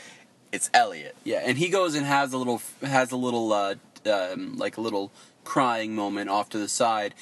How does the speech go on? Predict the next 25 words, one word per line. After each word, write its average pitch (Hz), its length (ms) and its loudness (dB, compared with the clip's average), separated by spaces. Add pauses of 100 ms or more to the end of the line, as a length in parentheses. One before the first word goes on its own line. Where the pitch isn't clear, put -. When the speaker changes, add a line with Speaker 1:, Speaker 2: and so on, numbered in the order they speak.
(180)
Speaker 2:
and 131 140 4
then 127 180 2
Jess, 170 360 0
the 139 80 -2
little 120 200 2
girl, 131 380 2
goes 117 300 -2
up 170 140 2
to 131 80 -4
him, 110 220 -2
and 117 200 2
you 156 80 4
don't 190 240 -4
hear 165 280 0
what 139 140 -4
they're 110 140 -2
talking 120 500 0
about, 104 220 2
you 104 40 -4
don't 104 140 -4
see 123 160 -2
them, 117 240 -2 (380)
but 117 140 0
she 170 160 2
just, 156 200 0